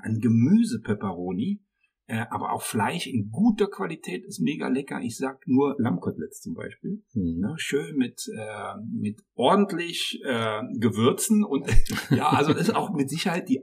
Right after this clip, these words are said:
Speaker 1: ein oder andere Knoblauchzehe oder Knolle <laughs> in jedem Fall, äh,
Speaker 2: Ja.
Speaker 1: verarbeitet.
Speaker 2: Was
Speaker 1: Ja.
Speaker 2: man dann am nächsten Morgen dann immer riecht, oder beziehungsweise die Kollegen, die man dann so trifft, ja. Hast du Favoriten, Andi?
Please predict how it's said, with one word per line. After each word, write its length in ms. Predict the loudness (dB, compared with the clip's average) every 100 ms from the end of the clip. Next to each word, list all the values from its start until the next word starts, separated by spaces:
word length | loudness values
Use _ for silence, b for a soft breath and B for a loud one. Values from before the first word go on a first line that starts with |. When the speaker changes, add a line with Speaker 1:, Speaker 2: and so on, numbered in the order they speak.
| -4
Speaker 1:
ein 220 | -4 -4
oder 200 | -4 -6
andere 280 | -8 -8 -8
Knoblauchzehe 840 | -2 -4 -2 -6 -6 -6 -4 -6 -8 _ _
oder 200 | -6 -4 -4
Knolle 480 | 0 0 0 -4 _ -6
<laughs> 1080 | -6 -8 0 2 4 0 0 -2 0 2
in 120 | 2 4
jedem 260 | 4 2
Fall, 300 | 2 4 4 0 -6 -2
äh, 120 | 0
Speaker 2:
Ja. 280 | 2 0 -4
Speaker 1:
verarbeitet. 580 | -8 -8 -6 -8 -4 0
Speaker 2:
Was 80 |
Speaker 1:
Ja. 80 | 4
Speaker 2:
man 80 | 6
dann 180 | 8 8
am 100 | 8
nächsten 420 | 6 6 4 2
Morgen 340 | 4 4 4 2
dann 200 | 2 2
immer 260 | 2 4
riecht, 260 | 2 0 2
oder 300 | 6 6 6
beziehungsweise 600 | 2 4 4 6 4 4
die 100 | 0
Kollegen, 500 | 2 4 6 4 0
die 120 | -2
man 140 | -2 0
dann 80 | 0
so 100 | -2
trifft, 360 | -2 -4 -4 -4
ja. 200 | -4 -6 B B B
Hast 160 | -2 2
du 60 | 4
Favoriten, 560 | 2 2 2 2 -2
Andi? 320 | -6 -8 -10